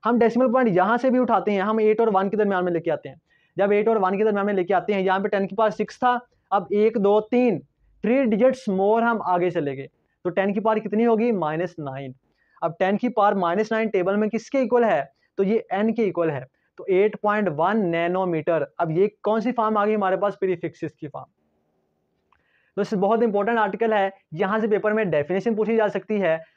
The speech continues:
और ये वाली एग्जांपल्स पूछी जा सकती हैं, या इसके अलावा वो अपनी तरफ से भी कोई एग्जांपल दे सकता है। तो आपको just मेथड आना चाहिए कि हम किसी भी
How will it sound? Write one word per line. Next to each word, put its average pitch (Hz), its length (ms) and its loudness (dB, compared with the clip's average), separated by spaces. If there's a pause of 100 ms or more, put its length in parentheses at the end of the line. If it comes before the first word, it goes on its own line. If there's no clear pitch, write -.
(160)
और 202 140 4
ये 185 220 4
वाली 247 240 4
एग्जांपल्स 220 560 0
पूछी 226 240 -2
जा 208 160 4
सकती 202 340 -2
हैं, 190 140 0
या 208 140 0
इसके 214 260 -2
अलावा 170 340 4 (400)
वो 185 80 0
अपनी 190 240 0
तरफ 190 240 0
से 214 120 2
भी 220 80 0
कोई 220 120 2
एग्जांपल 180 400 0
दे 165 140 0
सकता 151 240 -4
है। 135 220 -2 (200)
तो 180 60 0
आपको 185 240 2
just 208 260 -2
मेथड 156 380 -2
आना 214 180 -2
चाहिए 180 380 0 (240)
कि 196 60 -2
हम 196 300 -2
किसी 180 320 -4
भी 220 320 -2